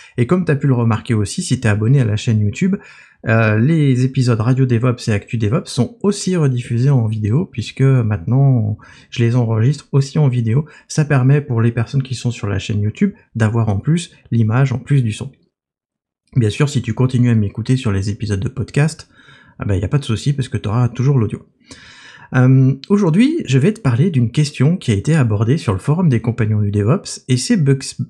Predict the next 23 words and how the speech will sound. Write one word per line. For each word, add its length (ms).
Bugs 400
Byte 680
qui 340
nous 880
pose 180
la 100
question 320
suivante. 580
Faut-il 460
versionner 560
son 580
Docker 380
Compose 440
et 60
ses 140
Dockerfiles 840
dans 200
le 60
même 220
dépôt 240
que 80
son 140
application ? 500